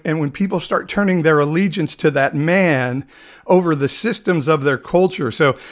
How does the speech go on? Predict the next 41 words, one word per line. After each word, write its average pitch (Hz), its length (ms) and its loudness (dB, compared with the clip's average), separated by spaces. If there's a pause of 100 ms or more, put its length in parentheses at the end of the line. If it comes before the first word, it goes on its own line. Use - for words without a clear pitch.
(180)
then, 160 280 0
then 185 180 2
the 180 80 2
strong 190 420 2
man 151 280 2
starts 160 340 0
to 147 100 -8
say, 139 220 -2
"Don't 175 300 2
trust - 360 0
media 165 440 2
or 147 180 2
the 143 140 -2
whistleblowers 147 800 2
or 139 160 2
anybody 180 480 2
that 147 180 4
opposes 180 560 0
me. 143 240 0 (320)
You 190 180 2
get 196 200 2
all 196 240 6
your 196 160 2
media 190 420 4
from 165 420 0
the 151 140 -4
propaganda 180 720 0
places 175 400 -2
that 165 120 2
I 196 220 4
tell 160 260 2
you 127 180 -2
to 120 140 -8
go. 104 340 -10 (380)
And 175 160 2
I'll 214 280 6
control 185 580 2
the 151 140 2
message 160 540 0
to 147 100 -6
you 117 400 -6